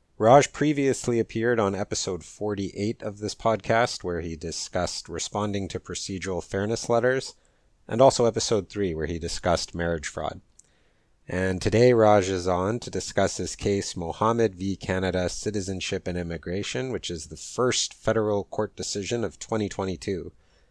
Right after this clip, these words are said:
There, the federal court ruled that the Immigration Appeal Division unreasonably minimized the extent to which working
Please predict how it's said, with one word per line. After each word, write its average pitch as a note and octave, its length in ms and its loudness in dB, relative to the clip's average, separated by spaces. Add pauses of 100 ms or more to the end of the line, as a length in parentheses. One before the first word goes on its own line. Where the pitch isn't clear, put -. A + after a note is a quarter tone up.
(360)
There, B2 380 8
the G2+ 100 0
federal G#2+ 460 0
court G#2+ 340 2
ruled G2 380 -2
that - 180 -4
the F2 300 -4
Immigration G#2+ 500 2
Appeal G2+ 320 -2
Division F2+ 600 -6 (480)
unreasonably G2+ 1200 0
minimized F2+ 760 -2
the E2 100 -4
extent - 600 -4
to G2 100 -8
which F#2 340 -6
working F#2+ 520 -4